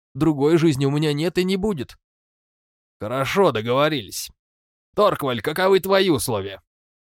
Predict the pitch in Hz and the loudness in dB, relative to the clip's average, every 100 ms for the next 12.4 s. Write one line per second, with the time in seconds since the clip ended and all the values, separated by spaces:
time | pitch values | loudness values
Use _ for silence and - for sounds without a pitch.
0 | _ _ _ _ _ 113 110 117 110 - | _ _ _ _ _ -4 -2 -2 -4 -4
1 | 113 120 120 104 90 - - _ _ - | -8 -4 -4 -4 -4 -8 -10 _ _ -2
2 | 135 143 147 156 165 175 127 107 101 104 | -2 0 0 0 2 2 2 -2 -4 -4
3 | 104 98 85 - _ _ _ 117 147 160 | -6 -8 -10 -20 _ _ _ -8 -2 2
4 | 175 170 - 143 127 - - 123 123 123 | 2 2 -2 -2 -2 -4 -4 -4 -4 -4
5 | 120 104 - - - _ _ _ _ _ | -4 -4 -10 -14 -20 _ _ _ _ _
6 | - 135 - 151 160 165 170 139 139 143 | -6 -6 -2 2 4 6 8 6 6 4
7 | 123 127 117 101 - 127 117 113 104 117 | 2 -2 -2 -6 -2 -2 -2 -4 -4 -4
8 | 120 120 113 - _ _ _ _ _ _ | -2 -4 -6 -12 _ _ _ _ _ _
9 | _ _ _ - - 175 180 - 170 147 | _ _ _ -4 0 2 2 2 0 2
10 | 165 160 139 - 143 139 120 101 92 127 | 0 0 0 -2 0 -2 -4 -6 -4 -4
11 | 160 196 143 175 170 147 127 120 113 107 | 0 2 2 4 4 4 2 0 0 0
12 | 92 101 92 - | -2 -6 -8 -12